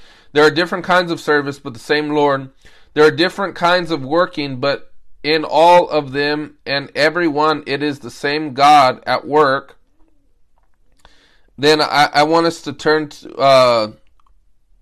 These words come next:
oh, hold on. Um, verse ten,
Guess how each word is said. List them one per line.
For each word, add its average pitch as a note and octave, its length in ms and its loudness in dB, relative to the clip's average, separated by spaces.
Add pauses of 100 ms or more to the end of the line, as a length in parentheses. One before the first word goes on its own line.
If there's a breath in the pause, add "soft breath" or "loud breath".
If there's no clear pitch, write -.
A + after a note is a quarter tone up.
oh, A2 80 -8
hold A#2+ 200 -2
on. G#2 260 -8 (1700)
Um, - 360 -18 (2250)
verse D#3 320 2
ten, C3 500 -2